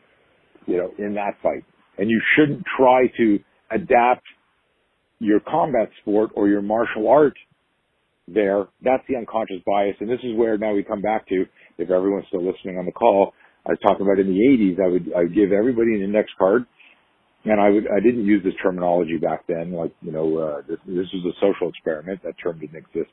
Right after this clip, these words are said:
but I didn't know that. And the unconscious bias, you know, something that I started, you know, explaining about a year ago. But this is in the eighties where I'd say, "Tell me what you're gonna do,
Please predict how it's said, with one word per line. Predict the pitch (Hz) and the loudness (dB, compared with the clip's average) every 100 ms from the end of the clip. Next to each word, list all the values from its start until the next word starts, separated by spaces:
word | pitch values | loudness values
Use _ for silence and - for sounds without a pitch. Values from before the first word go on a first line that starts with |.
| _ 87 | _ -14
but | 80 | -8
I | |
didn't | 85 78 | -8 -8
know | 73 | -12
that. | 73 85 - - - - - - | -10 -10 -12 -18 -20 -20 -12 -2
And | 87 85 87 | -2 -2 0
the | 98 95 | 2 2
unconscious | - 95 - 76 | 2 0 0 0
bias, | 90 90 82 - _ - | 4 4 4 -2 _ -18
you | 113 95 | -8 -6
know, | 78 - | -4 -6
something | 76 80 | -6 -4
that | 78 | -4
I | 78 | -4
started, | 90 80 76 156 _ | -2 -2 -2 -6 _
you | 107 92 - 92 80 | -8 -8 -8 -12 -10
know, | 76 - _ - _ - | -10 -12 _ -20 _ -20
explaining | - - 92 82 82 | -18 -8 -4 -4 -4
about | 71 73 | -4 -4
a | |
year | 76 101 98 | 2 4 4
ago. | 76 73 85 - _ - | 2 -2 -4 -6 _ 0
But | 101 | 2
this | 120 | 2
is | 113 | 2
in | 113 | 2
the | 101 143 | 6 6
eighties | 143 101 92 - - - - - | 6 4 2 -2 -18 -20 -20 0
where | 110 101 | 4 6
I'd | 101 92 - | 4 2 0
say, | 107 104 98 - _ _ _ - | 2 2 0 -4 _ _ _ 0
"Tell | 135 | 0
me | 143 170 | 2 2
what | 143 139 | 0 0
you're | 135 | -2
gonna | 135 107 | 0 0
do, | 92 | 0